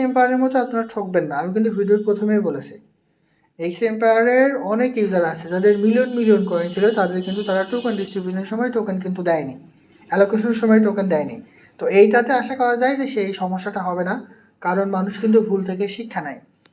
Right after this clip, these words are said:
সেটা তাদের একটা টেকনিক্যাল প্রবলেম ছিল, but এইটাতে ওরকম টেকনিক্যাল প্রবলেম হয়তো বা হবে না, কারণ ওই ধরনের টেকনিক্যাল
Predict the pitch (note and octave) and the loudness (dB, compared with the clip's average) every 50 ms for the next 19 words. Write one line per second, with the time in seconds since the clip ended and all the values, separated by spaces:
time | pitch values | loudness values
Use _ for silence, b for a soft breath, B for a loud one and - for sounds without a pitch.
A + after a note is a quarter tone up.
0 | _ _ - - A3+ A3 A3+ A3 A3 G#3+ G#3 G#3+ G#3+ G#3 A3+ A3+ A3 A3 G#3 G#3 | _ _ -6 -4 -2 -2 0 0 0 -2 -2 -4 -6 -6 -6 -6 -4 -4 -6 -4
1 | G#3+ G#3+ G3+ G3+ G3 G#3 F#3+ F#3 F#3 G3 G3+ G#3+ - G#3 F#3+ G#3+ - - B B | -4 -4 -4 -4 -2 -2 -2 -2 -2 -2 -4 -4 -4 -2 -2 -2 -2 -4 B B
2 | B B B B B F3 F3+ - - F#3+ G3+ A#3 - C#4 C4 B3 C#4 D4+ C4+ A#3+ | B B B B B -10 -10 -10 0 2 2 2 4 2 0 0 -2 -2 -2 0
3 | A3+ A3+ A3+ A#3 G#3+ G#3+ A3 G#3 - G#3 G3 G3 F#3+ F#3+ - F3+ F3 F3+ F3+ F3 | -2 -2 -2 -2 -4 -4 -4 -6 -8 -8 -8 -8 -8 -6 -6 -8 -8 -8 -10 -10
4 | F3 E3+ E3+ G3 F#3+ F#3 E3+ E3+ F3 F3+ F#3 G#3+ B3 - - F#3 E3+ E3+ E3+ E3+ | -10 -10 -8 -8 -6 -4 -4 -4 -4 -4 -4 -4 -4 -4 -4 -2 -2 -2 -4 -6
5 | E3+ B B B B B B B _ _ - G3 A3+ C4 A#3+ A#3+ A#3+ A#3+ A#3 A#3 | -10 B B B B B B B _ _ 4 4 4 6 4 2 0 2 2 0
6 | A#3 A3+ A3+ G#3+ G#3+ G#3+ G#3 G#3 | 0 0 -2 -2 -2 -2 -2 -2